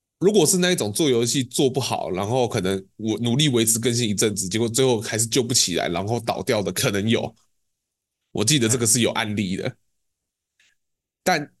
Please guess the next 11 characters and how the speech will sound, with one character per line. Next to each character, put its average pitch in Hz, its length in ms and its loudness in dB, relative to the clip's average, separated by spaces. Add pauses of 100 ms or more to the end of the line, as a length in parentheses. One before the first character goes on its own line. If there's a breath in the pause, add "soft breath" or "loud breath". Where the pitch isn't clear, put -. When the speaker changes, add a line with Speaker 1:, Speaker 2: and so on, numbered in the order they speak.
Speaker 1:
才 135 260 0
刚 151 220 -2 (280)
发 139 260 -2
售 135 260 0 (180)
不 107 280 -6
到 120 220 0
几 - 320 -4 (100)
天， 107 380 0
好 113 160 -4
像 175 200 -4 (1080)
一， 165 120 0